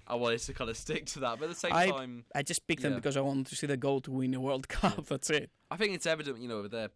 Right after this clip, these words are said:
Speaker 1: South American rivals, Brazil, that it doesn't matter that what, you know, it's not about just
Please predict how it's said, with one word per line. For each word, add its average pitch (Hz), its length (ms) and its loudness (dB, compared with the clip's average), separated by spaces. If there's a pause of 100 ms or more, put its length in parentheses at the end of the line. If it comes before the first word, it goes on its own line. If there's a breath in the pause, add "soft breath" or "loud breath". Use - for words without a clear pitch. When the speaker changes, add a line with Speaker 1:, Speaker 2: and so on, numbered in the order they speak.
(160)
Speaker 1:
South 117 240 -2
American 113 320 -4
rivals, 104 320 -4
Brazil, 107 380 -6
that 98 160 -8
it 90 160 -12
doesn't 135 340 -4
matter 120 460 -6 (360)
that 127 120 -6
what, 135 280 -2 (100)
you 139 100 -4
know, 123 80 -2
it's 104 200 -4
not 151 140 -2
about 131 380 0 (100)
just - 260 -10